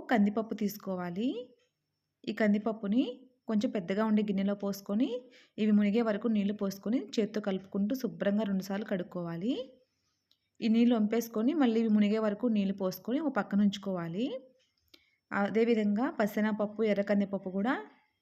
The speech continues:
శుభ్రంగా కడుక్కొని, మునిగే వరకు నీళ్లు పోసుకొని, రెండు గంటల సేపు నాననివ్వాలి. ఇప్పుడు ఇంకొక గిన్నె తీసుకొని, అందులో ముప్పావు కప్పు బాస్మతి రైస్ తీసుకోవాలండి.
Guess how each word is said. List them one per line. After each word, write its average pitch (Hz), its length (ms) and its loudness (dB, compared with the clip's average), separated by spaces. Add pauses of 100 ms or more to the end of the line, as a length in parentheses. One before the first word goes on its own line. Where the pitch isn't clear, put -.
(260)
శుభ్రంగా 202 480 -2
కడుక్కొని, 208 520 0
మునిగే 196 320 2
వరకు 196 340 -2
నీళ్లు 202 280 0
పోసుకొని, 196 360 -4
రెండు 196 180 0
గంటల 190 260 -2
సేపు 233 240 -4
నాననివ్వాలి. 180 640 -4 (680)
ఇప్పుడు 226 320 -2
ఇంకొక 240 440 2
గిన్నె 226 180 2
తీసుకొని, 208 520 -4
అందులో 196 440 -2
ముప్పావు 214 440 2
కప్పు 202 280 -4 (120)
బాస్మతి 214 460 -2
రైస్ 214 160 -2
తీసుకోవాలండి. 185 800 -6